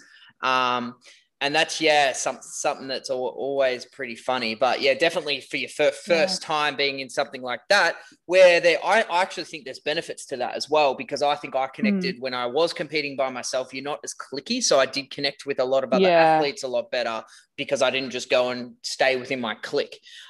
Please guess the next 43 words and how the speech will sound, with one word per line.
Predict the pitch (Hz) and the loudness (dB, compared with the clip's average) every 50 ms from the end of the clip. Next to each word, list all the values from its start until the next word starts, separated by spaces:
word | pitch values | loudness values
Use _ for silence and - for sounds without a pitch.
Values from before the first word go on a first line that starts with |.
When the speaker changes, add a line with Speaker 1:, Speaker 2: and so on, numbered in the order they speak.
| _ - | _ -2
Speaker 1:
Um, | 117 117 113 113 113 113 113 113 110 104 - _ - - - _ _ | 0 2 2 2 2 2 0 -2 -4 -6 -10 _ -20 -20 -20 _ _
so | - - 147 143 139 | -2 2 4 4 6
there | 147 156 180 | 6 4 4
Speaker 2:
Yeah, | 175 | 4
Speaker 1:
are, | 165 165 160 - 147 143 | 4 4 2 2 0 -2
Speaker 2:
for | - | -2
Speaker 1:
I | 160 | -2
know | 165 160 | 0 0
Speaker 2:
sure. | 156 160 | 0 0
Speaker 1:
W | 160 156 156 143 - - | 0 0 -2 -4 -4 -2
B | 156 147 139 | 0 0 0
F | 127 - | 0 -2
F | 151 143 143 - - | -2 -2 -2 -2 -4
don't | 135 131 131 131 | -4 -4 -4 -4
allow | 127 123 120 113 | -6 -4 -6 -6
coaches | - - 139 127 113 - 123 - | -6 -8 -10 -10 -10 -12 -16 -12
backstage, | - 107 - - - - 185 185 175 170 170 165 170 156 160 - | -12 -12 -10 -4 0 2 4 4 4 4 4 4 4 2 0 -4
and | 131 120 | -4 -4
they, | 120 123 117 - _ - - - _ _ _ _ _ - - | -2 -4 -4 -6 _ -16 -20 -20 _ _ _ _ _ -20 -20
f-, | 127 - - | -16 -4 0
f-, | 147 131 110 | 2 2 2
and | 127 135 | 2 0
they | 135 131 131 | 0 0 0
say | - - - 131 127 | 0 0 0 0 2
that's | 117 131 123 - - - | 0 -2 -4 -6 -10 -8
purely | - 170 170 160 156 147 | -4 -4 -2 -2 -2 -4
for | - 151 | -6 -6
the | 135 131 | -6 -6
reason | 123 131 139 143 135 127 135 127 131 127 | -4 -4 -4 -4 -4 -6 -6 -6 -6 -4
that | 127 123 117 - - _ _ _ _ _ _ _ _ _ _ _ | -4 -4 -4 -6 -10 _ _ _ _ _ _ _ _ _ _ _
athletes | - 147 143 - - 143 131 - - | -4 -4 -2 -4 -6 -6 -6 -6 -6
have | - - 143 139 - | -6 -4 -4 -4 -6
to | - 131 | -8 -10
mingle | 117 120 123 127 127 117 107 101 92 92 | -10 -8 -8 -8 -8 -8 -8 -8 -6 -6
and | 92 107 - - | -8 -8 -6 -4
athletes | 120 143 - - 139 123 110 - | -6 -4 -2 -2 -2 -2 -2 -2
have | 131 127 - | -6 -6 -6
to | - | -4
rely | 117 120 120 123 127 127 131 131 131 | -4 -2 0 2 4 4 4 4 2
Speaker 2:
Yeah. | 127 | 0
Speaker 1:
on | 123 123 | -2 -4
each | 120 113 - - | -6 -6 -4 -2
other | 139 117 117 123 120 117 | -2 -2 -2 -2 -4 -6